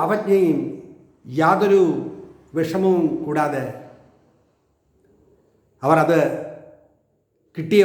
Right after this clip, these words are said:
ഒരു വലിയ സൗഭാഗ്യം പോലെ യാതൊരു അറപ്പും തോന്നാണ്ട് അത് വാങ്ങിക്കഴിക്കുകയാണ്. അപ്പോൾ അവിടെ ഇരുന്ന ഒന്ന് രണ്ട് പേരോട് ഞാൻ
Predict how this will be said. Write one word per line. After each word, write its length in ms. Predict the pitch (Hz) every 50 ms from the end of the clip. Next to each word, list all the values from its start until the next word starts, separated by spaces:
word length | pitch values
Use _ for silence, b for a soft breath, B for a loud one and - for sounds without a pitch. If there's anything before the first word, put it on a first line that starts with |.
| 175
ഒരു 100 | 170 170 170
വലിയ 240 | 165 170 180 202 202 180 165 143 - - - - - - - - - - _ _ _ _ _ _ _ _ _ _ _ _ _ _ _ _ _ _ _ _ _ _ _ _ _ _ _ _ _ _ _ _ _ -
സൗഭാഗ്യം 560 | - 190 180 156 - - 196 190 202 202 185 180
പോലെ 220 | 170 156 147 - 104 - - - - - - - - - _ _ _ _ _ _ _ _ _ _ _ _ _ _ _ _ _ _ _ _ _ _ _ -
യാതൊരു 460 | 151 175 180 190 208 202 214 220 220 202 - - - - - - - 175
അറപ്പും 300 | 190 185 185 - 240 214 190
തോന്നാണ്ട് 340 | 175 175 180 170 156 147 139 131 - - -
അത് 100 | - 147 151 147
വാങ്ങിക്കഴിക്കുകയാണ്. 720 | 151 170 180 170 160 156 156 160 156 175 151 127 113 113 117 - - - - - _ _ _ _ _ _ _ _ _ _ _ _ _ _ _ _ _ _ _ _ _ _ _ _ _ _ _ - - - - _ _ -
അപ്പോൾ 140 | - - 226 220
അവിടെ 160 | 208 202 247 247 214
ഇരുന്ന 260 | 196 233 254 254 262 254 220
ഒന്ന് 120 | 214 226 240 247
രണ്ട് 140 | 233 233 220 226
പേരോട് 240 | 220 226 226 220 226 220
ഞാൻ 120 | 208 214